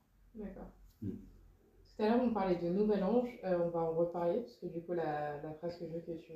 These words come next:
Speaker 1: nous, nous décrives, nous décortiques, euh, est issue de ce morceau.
Speaker 2: Mhm.
Speaker 1: C'est : Petit, je dois marquer mon temps, sinon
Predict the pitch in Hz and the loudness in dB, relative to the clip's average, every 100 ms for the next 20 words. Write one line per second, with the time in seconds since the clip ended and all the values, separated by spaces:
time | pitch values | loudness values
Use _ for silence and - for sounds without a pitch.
0 | 156 151 147 139 147 151 160 160 175 165 | -10 -8 -8 -8 -8 -8 -8 -8 -6 -6
1 | 156 165 170 - 175 - - - - 147 | -4 -6 -6 -8 -10 -10 -14 -20 -12 -8
2 | 143 143 143 156 160 175 165 156 - 156 | -4 -4 -4 -6 -6 -10 -8 -10 -8 -6
3 | 151 147 156 - 254 - - 135 143 - | -6 -6 -8 2 2 2 2 6 6 4
4 | - - - _ - 196 180 - - _ | -12 -18 -20 _ -6 0 0 -2 -14 _
5 | _ - 240 - - 269 302 302 - _ | _ 0 0 0 0 2 2 -2 -12 _
6 | _ _ _ _ _ _ _ 202 202 196 | _ _ _ _ _ _ _ -2 0 2
7 | 190 208 214 - 240 220 208 214 208 214 | 4 4 2 2 4 6 2 0 -2 -2
8 | - - 202 190 | -8 -10 -6 -2